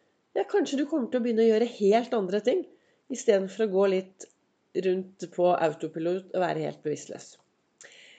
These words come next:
Tusen takk for at du har satt av noen, eh, ti små minutter til å høre på Begeistringspodden.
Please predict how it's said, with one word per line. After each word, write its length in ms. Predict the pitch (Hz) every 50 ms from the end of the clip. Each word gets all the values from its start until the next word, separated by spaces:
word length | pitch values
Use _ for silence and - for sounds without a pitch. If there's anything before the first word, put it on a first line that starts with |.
| _ _ _ _ _ _ -
Tusen 300 | 330 339 302 370 320 311
takk 240 | 302 330 - -
for 120 | 302 269 285
at 140 | 285 285 220
du 200 | 247 240 254 277 233
har 320 | 233 220 220 226 240 240 240
satt 240 | - 294 277 - - 185
av 120 | 180 190
noen, 260 | 208 208 214 226 226 226
eh, 320 | 226 226 226 226 226 226 - - _ _ -
ti 140 | - 311 349 339
små 180 | - 262 247 240
minutter 440 | 254 254 220 190 - - 277 381 381
til 100 | 330 285
å 80 | 269 262
høre 220 | 226 190 165 165
på 200 | - - 196 202 190
Begeistringspodden. 840 | 208 208 190 - - - - 180 170 170 - 185 175 190 269 359